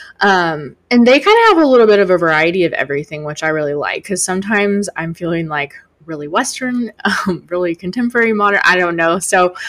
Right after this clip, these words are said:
I really <laughs> like to go over there, um, and check them out, especially when I'm visiting <clears throat> downtown Hico, 'cause they have the cutest downtown. What's your, uh,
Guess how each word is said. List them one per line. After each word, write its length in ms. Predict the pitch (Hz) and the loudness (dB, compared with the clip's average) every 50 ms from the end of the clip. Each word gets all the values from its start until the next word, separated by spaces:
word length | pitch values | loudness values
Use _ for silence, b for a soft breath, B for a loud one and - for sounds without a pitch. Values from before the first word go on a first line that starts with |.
| B B B B | B B B B
I 160 | - 208 220 | 2 4 4
really 260 | 226 233 226 254 226 | 6 6 4 4 4
<laughs> 100 | 233 240 | 2 2
like 120 | 202 196 190 | 0 0 0
to 100 | - 185 | -2 -2
go 160 | 170 170 170 | 0 0 0
over 180 | 170 170 170 160 | 0 0 -2 -2
there, 460 | 165 160 156 156 156 151 147 - - - | 0 0 0 2 2 0 0 -2 -2 -4
um, 280 | 160 156 151 143 143 - | -4 -2 -4 -4 -8 -10
and 100 | 170 165 | -12 -10
check 220 | - 170 160 _ | -8 -8 -10 _
them 160 | 170 156 151 | -10 -8 -6
out, 260 | 147 143 143 - - | -4 -4 -4 -4 -6
especially 360 | 151 - - 165 160 - 175 170 | -8 -10 -10 -10 -10 -8 -8 -6
when 120 | 165 160 | -6 -6
I'm 140 | 160 160 160 | -6 -6 -6
visiting 480 | 160 160 156 151 156 147 147 147 151 _ _ _ - - - | -6 -8 -8 -8 -12 -12 -12 -14 -18 _ _ _ -14 -4 2
<clears throat> 280 | 311 330 294 247 208 175 | 4 4 4 4 2 2
downtown 640 | 185 165 160 170 175 - 160 156 160 156 151 151 - - | 0 0 0 -2 -2 -4 -4 -2 -2 -2 -4 -6 -12 -12
Hico, 420 | - - 165 156 - 147 143 139 - | -6 -4 -4 -4 -4 -4 -6 -6 -8
'cause 160 | - 175 165 | -12 -12 -8
they 140 | 175 170 165 | -8 -8 -8
have 300 | - 165 151 151 147 147 _ _ _ | -6 -8 -8 -8 -8 -10 _ _ _
the 100 | - 175 | -16 -16
cutest 460 | 175 - - 175 165 160 151 - - | -16 -12 -10 -10 -8 -8 -10 -10 -10
downtown. 520 | 147 113 104 151 - - - - - 180 - B B B B B B B B B B _ - | -8 -8 -8 -10 -12 -16 -16 -18 -18 -20 -20 B B B B B B B B B B _ -8
What's 320 | 180 185 180 180 - - | -6 -6 -4 -4 -6 -6
your, 380 | 175 165 160 156 151 147 - - - | -6 -6 -6 -8 -8 -10 -12 -14 -16
uh, 220 | 147 143 135 139 | -18 -18 -18 -20